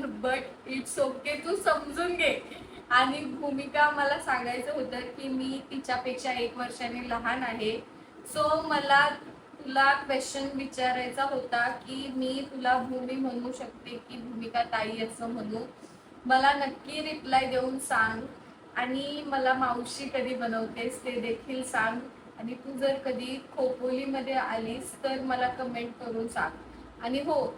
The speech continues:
तू जर माझी कमेंटला रिप्लाय दिले तर खूप छान वाटेल मला. आणि हो, love you, love you so much, good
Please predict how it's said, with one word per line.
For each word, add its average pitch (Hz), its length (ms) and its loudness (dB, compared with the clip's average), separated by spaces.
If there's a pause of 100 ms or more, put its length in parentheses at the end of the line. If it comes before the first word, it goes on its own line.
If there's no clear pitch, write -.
(140)
तू - 240 -10
जर 254 320 4 (140)
माझी 262 380 2
कमेंटला 277 500 0
रिप्लाय 262 480 0
दिले 254 260 0 (100)
तर 269 80 0 (180)
खूप - 200 -8
छान 254 320 2
वाटेल 254 380 2
मला. 214 260 -2
आणि 233 320 -2
हो, 254 200 -2
love 240 340 -2
you, 269 400 -4
love 240 220 0
you 254 460 -6
so 262 160 4
much, 240 600 -2
good 254 120 -2